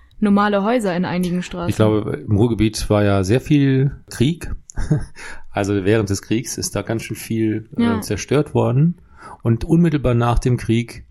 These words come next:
Speaker 2: ist das sozusagen das Beispiel par excellence für die Arbeit der Trümmerfrauen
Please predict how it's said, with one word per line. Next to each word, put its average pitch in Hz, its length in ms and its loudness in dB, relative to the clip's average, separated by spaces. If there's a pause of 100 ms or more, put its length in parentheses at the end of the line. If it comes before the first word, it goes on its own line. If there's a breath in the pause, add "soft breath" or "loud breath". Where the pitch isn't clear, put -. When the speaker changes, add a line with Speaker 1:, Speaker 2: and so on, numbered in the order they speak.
(160)
Speaker 2:
ist - 240 -2
das 131 320 0
sozusagen 117 540 0
das 104 120 0
Beispiel 110 400 -2
par 110 220 -2
excellence 110 640 0
für 110 240 2
die 104 160 -4
Arbeit 110 300 2
der 101 100 0
Trümmerfrauen 90 840 0